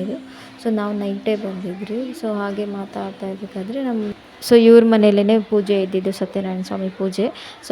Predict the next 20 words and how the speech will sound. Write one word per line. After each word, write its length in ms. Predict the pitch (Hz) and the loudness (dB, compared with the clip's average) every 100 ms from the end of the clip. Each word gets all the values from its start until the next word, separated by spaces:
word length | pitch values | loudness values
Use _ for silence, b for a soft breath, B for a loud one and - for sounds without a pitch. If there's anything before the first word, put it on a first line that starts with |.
| 214 | 0
ಅವ್ರು 120 | 202 202 | 2 0
ಹೇಳ್ತಾ 220 | 202 202 | 0 -2
ಇದ್ರು, 160 | 190 254 233 | -2 -2 0
ತಾಮ್ರದ 500 | 202 208 214 185 196 185 | 0 2 0 0 -2 0
ದೀಪ 240 | 196 202 208 190 | -2 0 -2 -2
ಹೊಸ 160 | 185 208 - | -2 -4 -4
ತಂದಿದ್ರಂತೆ. 640 | 190 185 185 180 180 233 254 | -4 -4 -6 -8 -6 -6 -4
So, 80 | 220 202 | -4 -2
ಹಾಗೆ 280 | 190 196 214 202 | -2 -2 -2 -4
ತೋರ್ಸ್-, 320 | 202 - 285 - 208 | -6 -8 -14 -8 -6
ತೋರಿಸ್ತಾ 320 | 208 - 208 196 | -6 -4 -4 -4
ಇದ್ರು. 180 | 185 311 B B B - 220 | -6 -12 B B B -2 2
ತುಂಬ 160 | 220 254 | 4 6
ಚೆನ್ನಾಗಿತ್ತು 400 | 240 202 202 208 202 | 4 2 0 0 0
ಡಿಸೈನ್ಸ್ 340 | 185 202 214 208 | 2 2 0 -2
ಎಲ್ಲನೂ. 500 | 190 196 190 185 233 B B B - | -2 -4 -6 -8 -8 B B B -8
ಹಾಗೆ 240 | 208 220 220 202 | -2 0 0 -2
ನಾನು, 200 | 208 214 202 196 226 220 | -4 -4 -6 -8 -10 -8
ಆ, 140 | 196 196 226 | -8 -6 -6
ಚೆನ್ನಾಗಿತ್ತು 480 | 202 214 214 - | -4 -4 -4 -6